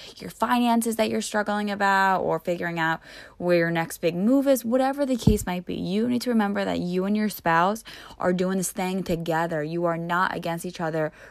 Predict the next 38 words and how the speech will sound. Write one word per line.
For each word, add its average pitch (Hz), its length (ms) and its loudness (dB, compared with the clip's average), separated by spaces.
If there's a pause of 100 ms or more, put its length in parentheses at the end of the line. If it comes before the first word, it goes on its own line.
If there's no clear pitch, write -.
Remember, 180 680 0
you 175 300 -4
need 202 140 -4
to 202 60 -4
unite 180 540 -4
as 175 160 -6
one, 180 320 -6
because 175 240 -4
that's 165 220 -6
just - 140 -12
gonna 185 140 -6
make 175 200 -6
your 165 80 -2
four 170 280 -4
walls 165 320 2 (340)
that 156 200 2
much 180 140 -4
stronger. - 680 -2 (360)
No, 196 720 4 (120)
no 190 300 2
wall 196 560 4
in 196 100 -4
your 190 140 -4
house 175 300 -2
is 185 80 -8
gonna 175 160 -4
be 170 100 -4
strong 170 480 0
if 190 140 -8
your 170 100 -8
marriage, 165 680 -4
the 185 140 -8
center 170 460 -2
of 226 100 2
it, 269 180 0
is - 220 -8
not 165 320 -6
strong. - 380 -6